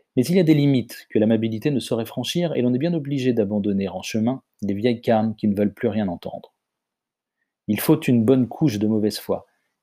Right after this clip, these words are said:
et d'aveuglement hystérique pour ne pas admettre que, par exemple, Bret Easton Ellis vaut largement Balzac ou que Murakami en impose à Zola.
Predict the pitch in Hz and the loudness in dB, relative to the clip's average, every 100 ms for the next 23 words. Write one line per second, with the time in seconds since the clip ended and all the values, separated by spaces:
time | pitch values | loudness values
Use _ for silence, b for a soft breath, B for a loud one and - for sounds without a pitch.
0 | 110 110 123 131 127 127 131 - 175 - | -2 2 4 4 4 4 2 0 -2 -2
1 | 139 117 120 - - 113 107 120 123 120 | -2 -2 -6 -12 -6 -2 -2 0 0 2
2 | 117 113 - 98 - - 123 107 92 104 | 2 0 -2 -8 -8 -4 -4 -4 -6 -6
3 | 113 - b b b b - 131 - - | -6 -10 b b b b 0 0 0 2
4 | 127 123 120 131 - - _ _ 98 107 | 4 6 4 0 -8 -18 _ _ -6 -2
5 | 110 120 113 110 107 104 110 - _ - | 0 0 0 2 0 -2 -4 -6 _ -12
6 | 101 110 110 123 113 110 107 107 90 - | -8 -4 0 0 0 0 0 0 -2 -6
7 | 104 95 92 87 - | -4 -4 -4 -8 -10